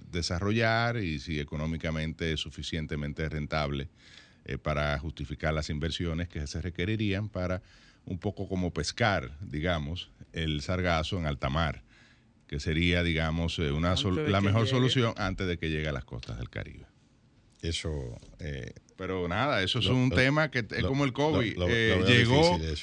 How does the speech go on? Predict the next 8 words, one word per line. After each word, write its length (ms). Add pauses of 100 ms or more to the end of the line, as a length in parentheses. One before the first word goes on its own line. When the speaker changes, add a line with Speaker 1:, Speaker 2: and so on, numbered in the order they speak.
Speaker 3:
eso. 140
Speaker 1:
llegó, 420
nadie 240
sabía 300
cómo 180
manejarlo, 760
eh, 460
y, 200